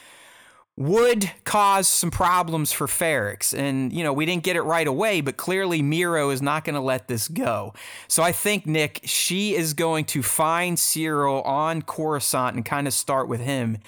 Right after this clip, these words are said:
interviewing him about what he saw, what he knows about Andor, did he see the unit, y-, you know, so on and so forth. So I think Syril is gonna be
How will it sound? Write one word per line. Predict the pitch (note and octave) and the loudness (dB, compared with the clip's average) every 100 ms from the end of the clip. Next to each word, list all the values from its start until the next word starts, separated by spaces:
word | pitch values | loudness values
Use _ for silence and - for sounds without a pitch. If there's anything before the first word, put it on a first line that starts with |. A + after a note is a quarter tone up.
| - - - - | -20 -20 -20 -4
interviewing | D#3+ F#3 D#3 D#3+ D3+ C#3+ | 0 0 0 0 0 0
him | C3+ C#3 C3+ | 0 0 -2
about | B2+ B2 A#2+ | 0 0 0
what | B2+ E3 | 0 0
he | D#3 | 0
saw, | - D3 C3+ | 0 2 2
what | B2+ C#3+ | 2 0
he | D#3 | 0
knows | D3 C#3 C3+ | 0 0 -2
about | C3 B2+ - | -2 -2 -2
Andor, | B2+ B2 B2 A#2+ A#2 A#2 | -2 -2 -2 0 0 0
did | C#3+ | -2
he | D#3+ | 0
see | C#3+ D#3+ C#3+ | 0 0 0
the | B2+ | 0
unit, | B2 B2+ A#2+ A#2 A2+ - - - - _ - | 0 0 -2 -4 -8 -18 -20 -20 -20 _ -6
y-, | |
you | B2+ C3+ C3+ | -4 -2 -2
know, | B2+ | -2
so | A#2+ E3 E3+ | 0 0 0
on | D#3+ | 0
and | C3+ | 0
so | - D3 | 0 -2
forth. | C#3+ B2+ A2+ | -2 -4 -4
So | - | -2
I | C#3 | -2
think | D3 G3+ F#3+ | -2 -4 -4
Syril | - - E3+ F3+ F#3+ F#3+ D#3 | -2 -2 0 0 0 0 0
is | C#3+ | -2
gonna | C3+ D3+ C#3+ | -2 -2 -2
be | C#3 C3+ B2+ | -2 0 -2